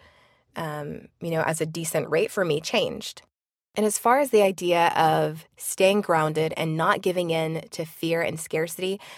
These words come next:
I just think that you cannot let yourself go there. I think that I cannot let myself go there. Once I start thinking, "Well, I, I better take this job," or this, you know, you know, "This was my bottom line. The client is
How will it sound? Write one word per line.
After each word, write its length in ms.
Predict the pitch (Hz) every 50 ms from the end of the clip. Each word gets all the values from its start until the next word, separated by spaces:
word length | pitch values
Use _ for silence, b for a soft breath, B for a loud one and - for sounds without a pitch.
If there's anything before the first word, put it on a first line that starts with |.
| B B B
I 100 | 269 285
just 160 | 220 240 -
think 200 | - 214 202 -
that 60 | -
you 120 | - 165 160
cannot 460 | 160 - - 170 170 156 139 - -
let 160 | 165 147 -
yourself 400 | - 156 143 - 131 131 139 -
go 160 | - - 101
there. 200 | - - - - -
I 100 | - 170
think 200 | - 185 170 160
that 180 | 160 147 - - -
I 320 | - 170 165 160 160 156 160
cannot 460 | - - 165 160 160 151 156 147 -
let 160 | - 147 -
myself 360 | - 147 151 - - 123 139 -
go 160 | - 147 147
there. 280 | 160 - 87 87 - B B B B B B B B
Once 440 | 180 175 170 160 165 196 202 - -
I 200 | - - 170 170
start 520 | 180 - - - - 160 165 165 160 - -
thinking, 540 | - 175 156 156 160 165 147 143 143 160 160 B B B B B B
"Well, 380 | B 165 185 180 170 170 165 151
I, 200 | - - 175 165 160 160 -
I 140 | 160 160
better 400 | 156 156 - - 175 170 170 175
take 280 | 180 - - 165 160 -
this 200 | - 156 156 -
job," 260 | - 170 165 156 147
or 120 | - 147 151
this, 320 | 160 170 160 160 - -
you 120 | - - 175
know, 240 | 156 147 143 139 - B B B B B B B B B _ - _ _ _ _ -
you 160 | - - - 170
know, 120 | 165 156
"This 180 | 165 175 - -
was 100 | 202 208
my 120 | 190 175
bottom 300 | 170 165 160 160 160 160
line. 420 | 160 151 147 143 143 143 147 - B B B B
The 100 | B 180
client 300 | 170 - 190 180 170 165
is 80 | 160 160